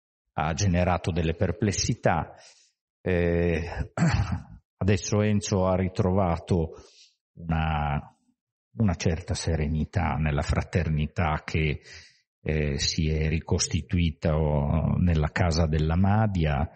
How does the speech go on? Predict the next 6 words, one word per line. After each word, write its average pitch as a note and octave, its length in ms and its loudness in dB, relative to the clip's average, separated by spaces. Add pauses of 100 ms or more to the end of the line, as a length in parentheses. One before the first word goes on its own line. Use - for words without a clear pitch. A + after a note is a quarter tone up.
(340)
eh, C2+ 460 0 (400)
nel, D#2+ 340 2
nelle F#2 320 2
Porebiese. D#2 680 0
Io C#3+ 160 2
vorrei G2+ 580 2